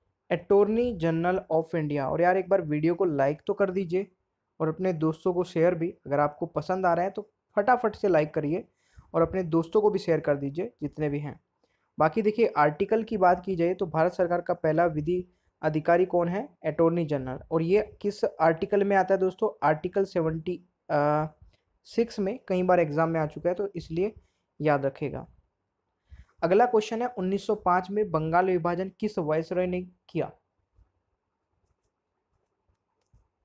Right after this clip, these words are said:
इस क्वेश्चन का सही आंसर हो जाएगा लॉर्ड कर्जन ने, यानी कि ऑप्शन आपका बी राइट आंसर बन जाएगा। Very good। अगला क्वेश्चन आता है, सर्वोच्च न्यायालय के न्यायाधीशों का वेतन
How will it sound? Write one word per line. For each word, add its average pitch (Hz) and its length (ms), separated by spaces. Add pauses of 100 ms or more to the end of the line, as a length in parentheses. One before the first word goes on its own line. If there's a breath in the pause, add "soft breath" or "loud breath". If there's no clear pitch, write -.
(960 soft breath)
इस 170 160
क्वेश्चन 185 320
का 208 100
सही 196 220
आंसर 170 300
हो 175 60
जाएगा 165 240
लॉर्ड 180 400
कर्जन 180 320
ने, 214 140
यानी 175 220
कि 165 120
ऑप्शन 165 320
आपका 160 340 (420)
बी 170 240
राइट 147 200
आंसर 135 320 (180)
बन 151 200
जाएगा। 131 400 (320)
Very 143 440
good। 214 140 (1800)
अगला 180 280
क्वेश्चन 208 380
आता 190 240
है, 226 60
सर्वोच्च 202 480
न्यायालय 185 340
के 196 200
न्यायाधीशों 165 480
का 190 120
वेतन 147 460